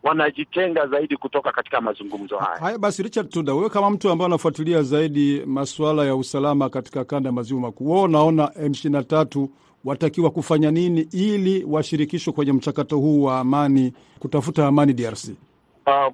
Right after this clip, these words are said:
Speaker 1: kwanza kabisa ni kwamba kwanza wakubali kwamba kuna manufaa ya kuwa na amani katika nchi ya D R C. Lazima pia wakubali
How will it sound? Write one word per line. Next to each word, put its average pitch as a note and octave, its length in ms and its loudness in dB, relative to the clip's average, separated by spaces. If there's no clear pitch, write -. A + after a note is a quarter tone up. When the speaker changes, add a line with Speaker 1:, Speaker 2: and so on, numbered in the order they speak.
Speaker 1:
kwanza F#3 380 -2
kabisa B2 520 -2
ni A2+ 120 -4
kwamba A#2+ 580 0
kwanza D#3+ 300 0
wakubali B2 720 0
kwamba G#2+ 560 0
kuna D3 320 2
manufaa C#3+ 1040 0
ya A#2+ 180 2
kuwa C#3+ 240 0
na A2+ 280 0
amani A#2+ 540 2
katika - 420 -2
nchi A2+ 440 -2
ya A#2 160 4
D A#2 200 0
R F#2+ 220 -2
C. F#2 100 -18
Lazima F3+ 360 2
pia G#3+ 220 0
wakubali F3+ 680 0